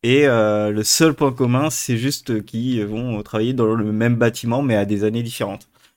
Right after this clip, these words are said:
Euh, c'est tout. C'est le seul point commun. Il y a rien d'autre. Pas d'acteur, que dalle, pas d'histoire, euh, de, euh, parenté ou quoi que ce soit.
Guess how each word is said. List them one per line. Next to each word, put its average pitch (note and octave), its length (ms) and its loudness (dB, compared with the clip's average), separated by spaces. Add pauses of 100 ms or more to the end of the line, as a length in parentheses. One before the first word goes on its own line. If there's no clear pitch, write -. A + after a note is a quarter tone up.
(400)
Euh, G2 160 -8
c'est C3 120 0
tout. A#2+ 200 -8
C'est - 160 -4
le G#2+ 100 -2
seul F3+ 240 2
point D#3 160 0
commun. A#2+ 220 0
Il G2+ 60 -2
y G2+ 40 -2
a G2+ 200 -2
rien C3+ 240 2
d'autre. A#2 220 0 (140)
Pas E3 100 4
d'acteur, D3+ 460 0
que - 80 -2
dalle, B2+ 260 0
pas C#3 180 0
d'histoire, B2 500 2
euh, A2+ 200 2
de, A2 120 -6
euh, A2+ 420 -4
parenté A#2 480 -2
ou A#2+ 60 -4
quoi A2 120 -6
que - 60 -16
ce G#2+ 80 -6
soit. - 220 -8